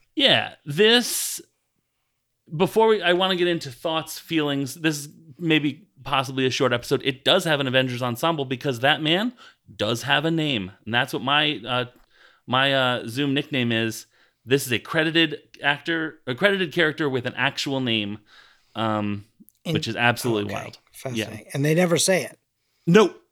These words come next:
Speaker 1: Uh,
Speaker 2: They're
Speaker 1: I
Speaker 2: never like, "Status report, Air Velt."
Speaker 1: Right, exactly.
Speaker 2: And
Speaker 1: I
Speaker 2: it's just like, "Uh, hi."
Speaker 1: "Hi, it's me. It's me."
Speaker 2: Uh,
Speaker 1: Ro-, Ro-, Ro-, Rosa Velt.
Speaker 2: Oh,
Speaker 1: Um,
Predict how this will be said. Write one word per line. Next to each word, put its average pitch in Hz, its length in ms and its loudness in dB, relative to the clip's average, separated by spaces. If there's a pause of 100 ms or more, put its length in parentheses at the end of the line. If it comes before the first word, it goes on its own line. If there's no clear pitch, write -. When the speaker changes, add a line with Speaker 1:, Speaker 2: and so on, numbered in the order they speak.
(160)
Speaker 1:
Uh, 147 300 4
Speaker 2:
They're 165 100 4
Speaker 1:
I 151 40 6
Speaker 2:
never 185 180 8
like, 175 240 4
"Status 190 720 4
report, 214 760 6 (200)
Air 190 340 4
Velt." 190 640 2 (140)
Speaker 1:
Right, 120 280 4
exactly. 113 720 0
Speaker 2:
And 120 120 2
Speaker 1:
I 131 160 6
Speaker 2:
it's 139 40 4
just 135 180 0
like, 151 180 -2 (220)
"Uh, 185 380 2
hi." 190 640 -6
Speaker 1:
"Hi, 220 340 -6
it's 185 220 -6
me. 180 320 0 (140)
It's 185 160 -12
me." 170 320 -4 (1700)
Speaker 2:
Uh, 175 140 -4
Speaker 1:
Ro-, 156 280 -2
Ro-, 135 340 4 (280)
Ro-, 123 340 -4
Rosa 185 800 6
Velt. 127 500 2 (560)
Speaker 2:
Oh, 151 100 -4
Speaker 1:
Um, 143 440 4